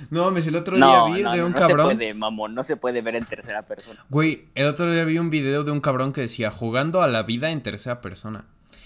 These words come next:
Speaker 1: Y el güey estaba en FaceTime y había un cabrón siguiéndolo con una cámara atrás y él se estaba viendo
Speaker 2: Ajá.
Speaker 1: a sí mismo caminar. Entonces el güey estaba viviendo así en tercera persona, güey.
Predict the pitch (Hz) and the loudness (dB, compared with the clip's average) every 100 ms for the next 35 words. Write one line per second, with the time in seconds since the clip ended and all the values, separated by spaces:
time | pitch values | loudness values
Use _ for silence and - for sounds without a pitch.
0 | - 117 120 135 160 160 156 160 151 151 | -10 -4 -2 0 -2 -2 -4 -4 -4 -2
1 | 147 - 190 220 330 _ _ _ _ _ | -2 -2 -4 -6 -10 _ _ _ _ _
2 | _ _ 127 127 123 131 143 151 147 156 | _ _ -2 0 2 0 0 -2 -2 -4
3 | 165 147 151 160 151 117 123 151 147 156 | -4 -4 -4 -6 -6 -8 -8 -8 -8 -6
4 | 143 - 139 170 - - _ _ 120 135 | -6 -6 -8 -8 -10 -14 _ _ -2 -2
5 | 139 156 160 156 151 143 151 147 117 139 | -2 -4 -2 0 0 0 0 2 0 0
6 | 135 139 156 147 113 107 107 117 - - | -4 -4 -4 -2 -4 -4 -4 -6 -8 -14
7 | - _ _ - 120 160 160 117 135 151 | -20 _ _ -6 -2 0 0 0 -2 -2
8 | 147 151 151 127 104 104 107 107 123 135 | 0 2 2 0 -4 -6 -6 -4 -4 -4
9 | 127 135 120 123 127 123 101 95 104 110 | -4 -6 -8 -8 -8 -10 -10 -14 -12 -12
10 | 95 - - | -14 -14 -18